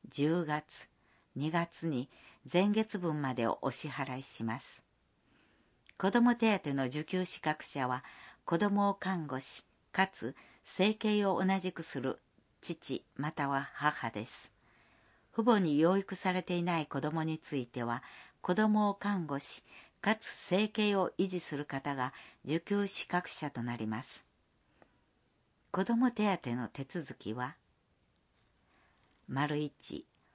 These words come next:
本年三月まで児童手当を受給していた方、新たな手続きは必要ありません。自動的に切り替えます。ただし、新たに子ども手当の対象となる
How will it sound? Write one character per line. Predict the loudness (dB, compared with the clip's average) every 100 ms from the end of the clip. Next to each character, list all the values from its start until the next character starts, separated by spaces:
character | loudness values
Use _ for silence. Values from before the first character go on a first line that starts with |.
| _
本 | 0 4 6 4
年 | 0
三 | -2 -2 0
月 | -2 -4 -4
ま | -2
で | -2 -4 -6
児 | -6 0
童 | 0 0
手 | 0 -2
当 | -2 -2
を |
受 | -2 -6
給 | -4 -4
し | -4 -6
て | -4
い | -4
た | -4 -8
方、 | -8 -8 -10 -10 -18 _ -20 -20 -14 0
新 | 2 2
た | 0
な | -2 -2
手 | -4
続 | -4 -6 -4
き | 0
は | 0
必 | -2 -6 -2
要 | 2 2
あ | 2 0
り | -2
ま | -4
せ | -4 -2 -4
ん。 | -4 -16 -20 -20 -14
自 | -8 0
動 | 0
的 | 0 -2 0
に | 0
切 | 0 -2
り | -2
替 | -2 -4
え |
ま | -4 -6
す。 | -8 -14 _ _ -20 -20 _ _
た | 2
だ | 4 2
し、 | -2 -4 -4 -8 -20 _ 2
新 | 4 4
た | 2
に | -2 -2
子 | 0
ど | 2
も | 2 2
手 | 0 -2
当 | -2
の | -2 -2
対 | -2 -2
象 | -4 -6
と | -6 -4
な | -4
る | -4 -6